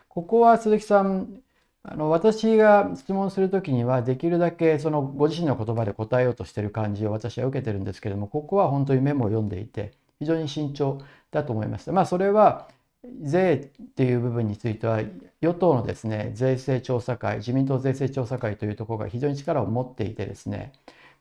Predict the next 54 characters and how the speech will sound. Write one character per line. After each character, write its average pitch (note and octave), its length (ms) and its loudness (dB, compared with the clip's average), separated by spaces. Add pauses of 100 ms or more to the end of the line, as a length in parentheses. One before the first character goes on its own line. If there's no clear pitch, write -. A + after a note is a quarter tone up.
(680)
そ D#3 120 -2
の F3 120 2
部 F#3 100 2
分 D#3 200 2
に D3+ 80 2
触 C3 160 2
れ C3+ 100 6
る C3+ 100 6
こ C3+ 160 -2
と A#2+ 200 0
は、 B2 360 2 (1000)
か-、 - 140 -6 (140)
あ C#3+ 60 -2
の、 C#3 140 2
経 F3+ 180 0
験 F3 160 0
に F3 60 0
触 C#3 160 -2
れ F#3 120 4
る F#3 100 4
と F#3 100 -2
で G#2+ 120 -4
す - 80 -12
ね、 A2 100 -2
財 C#3 160 2
務 E3 120 -2
大 E3 160 0
臣 C3 120 -2
で A2+ 80 0
あ A2 40 0
っ G#2+ 40 -6
て - 160 -8
も D3 240 0
自 A#2 160 -4
民 C3 160 0
党 B2+ 180 -2
の、 A#2+ 300 -4
あ A#2 100 -4
の、 A2+ 220 -6
そ A#2+ 140 -8
の A#2 180 -4 (160)
税 A#2+ 160 -4
制 A#2+ 160 -4
調 B2 140 -4
査 A#2+ 140 -6
会 G2+ 200 -4
か G#2+ 120 -8
ら G#2+ 60 -6
で G2 100 -10
す - 80 -18
ね、 G2+ 140 -6
非 B2 80 -4
常 C#3+ 200 0
に C#3 280 -4